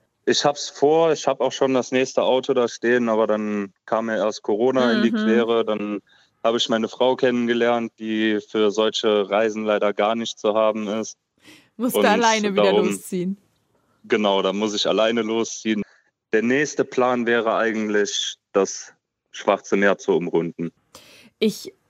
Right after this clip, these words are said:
Speaker 2: hör raus, so Pauschalreisen sind jetzt nicht unbedingt dein Favorit.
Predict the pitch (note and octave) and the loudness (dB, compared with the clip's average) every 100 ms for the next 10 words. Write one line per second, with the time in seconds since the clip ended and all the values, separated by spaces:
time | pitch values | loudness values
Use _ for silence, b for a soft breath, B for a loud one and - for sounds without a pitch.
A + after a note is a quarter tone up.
0 | A3+ A#3+ A#3 G3 A3+ C#4 - A#3+ - G#3 | 2 4 4 4 2 0 -4 -6 -4 -8
1 | - A#3 B3+ B3+ A#3 F#3+ B3 A#3+ A3+ A#3 | -2 0 0 2 2 2 2 0 -2 0
2 | B3 - C4 C#4 B3 B3 A3+ - - G#3+ | 0 0 2 2 4 4 2 0 -4 0
3 | G#3 G3+ G3+ A3 G3+ F#3 A3 F4+ - | 2 0 -2 -2 -2 0 2 0 -2